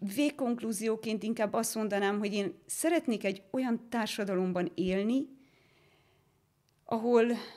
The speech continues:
vannak közös ügyeink a többségiekkel,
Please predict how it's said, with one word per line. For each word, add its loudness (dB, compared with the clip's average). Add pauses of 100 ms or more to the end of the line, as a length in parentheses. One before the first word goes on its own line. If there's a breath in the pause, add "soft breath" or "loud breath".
(460 loud breath)
vannak 6
közös -2
ügyeink 0 (1120)
a 0
többségiekkel, -2